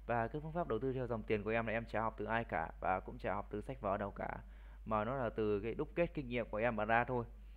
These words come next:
được chưa? Và trong suốt quá trình đầu tư và trong suốt quá trình phân tích cổ phiếu hay là phân tích thị trường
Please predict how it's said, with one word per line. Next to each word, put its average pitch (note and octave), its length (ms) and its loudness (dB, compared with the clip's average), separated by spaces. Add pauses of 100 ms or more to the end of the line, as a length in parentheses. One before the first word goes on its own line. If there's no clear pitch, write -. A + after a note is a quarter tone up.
(160)
được A2 100 -4
chưa? B2 160 -2 (340)
Và A#2+ 240 6
trong C#3+ 220 -2
suốt F#3 160 -8
quá F3+ 120 2
trình B2 180 -6
đầu A2 160 2
tư C3+ 280 0 (380)
và G#2+ 260 6
trong C3 200 -4
suốt D3+ 160 -8
quá D#3 140 -2
trình G#2 160 -6
phân B2 160 -8
tích E3+ 180 -4
cổ G#2 100 -4
phiếu A2+ 260 0
hay C#3+ 80 0
là A#2 80 2
phân A#2+ 140 -4
tích D#3+ 140 -8
thị B2+ 100 -10
trường G#2+ 240 -2